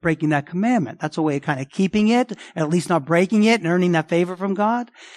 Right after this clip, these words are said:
It's like putting up a fence, and I've used this illustration in the past. If you have a house, you have a fence if, on a busy street so your kids don't go into the street. That's good. Those are the boundaries of the Word of God. That's the law of God. That's awesome. It keeps them safe. It keeps people out. It keeps your kids from going into the busy street.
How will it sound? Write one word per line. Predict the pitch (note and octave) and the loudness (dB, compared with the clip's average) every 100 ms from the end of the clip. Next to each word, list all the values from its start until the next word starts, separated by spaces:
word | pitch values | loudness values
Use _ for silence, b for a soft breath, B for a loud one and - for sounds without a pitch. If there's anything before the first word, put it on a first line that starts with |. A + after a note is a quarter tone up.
| B B B B | B B B B
It's | - | 0
like | G3+ | 0
putting | - A#3+ A3+ | 4 4 4
up | |
a | G3 | 2
fence, | - A3+ F3 - | 0 2 2 2
and | D#3+ | 0
I've | E3+ | 2
used | F#3 | 2
this | D#3+ | 0
illustration | F3 E3 - E3+ E3+ | -2 -4 -2 -2 0
in | E3 | -2
the | |
past. | D#3+ G#3 G3 C#3 - | -2 0 0 0 -8
If | - | -4
you | D3+ | -2
have | |
a | C#3+ | -2
house, | - D#3 F3+ G#3+ - B B B | -2 0 0 -4 -10 B B B
you | F3 | 0
have | F3+ | 0
a | |
fence | E3+ - A#3 C#3+ D#3 | -2 2 2 2 -6
if, | D3 | -4
on | D#3 | -4
a | |
busy | D3+ D#3+ D#3+ | 0 0 0
street | - E3+ G3+ G#3+ | -4 -2 -2 -2
so | F3 | -2
your | D3+ | -2
kids | C#3+ G3 D#3+ | 0 -2 0
don't | E3+ | -2
go | E3+ D#3+ | 0 2
into | D#3+ | 2
the | D#3+ | 0
street. | - F3+ | -2 -2
That's | D#3 G#3 F3 | 2 0 4
good. | A3 C#3+ - _ _ _ _ | 2 2 -8 _ _ _ _
Those | G3 F#3+ | -2 0
are | |
the | F3+ | 0
boundaries | D#3 F#3+ G3 E3 C#3 | 4 4 4 0 -2
of | F3 | -2
the | D#3+ | -2
Word | D#3+ E3+ | 0 0
of | D#3+ | 0
God. | D#3 D#3+ C3 | 0 0 0
That's | D3+ | -4
the | - | -2
law | D3+ D#3 | 0 0
of | C#3+ | 0
God. | E3 C3+ | 0 -2
That's | C3 C#3 | -2 -4
awesome. | D#3 D3 - D3 B B B | 0 -2 -2 -12 B B B
It | - | -6
keeps | - F3+ - | 0 -2 0
them | D3+ | -6
safe. | C#3+ - F#3+ D3+ | -4 0 0 0
It | D#3 | -6
keeps | - E3+ - | -6 -6 -4
people | F3 D#3+ E3+ | -8 -2 2
out. | F#3+ G3 | 4 2
It | - | -4
keeps | E3+ E3+ | -8 -6
your | |
kids | D#3 F3 - | -4 -6 -4
from | E3 | -2
going | E3+ E3 | 0 0
into | D#3 | 0
the | D3+ | -4
busy | D3 D3 C#3+ | -4 -6 -6
street. | - - G3 D3 | -10 -2 -2 -2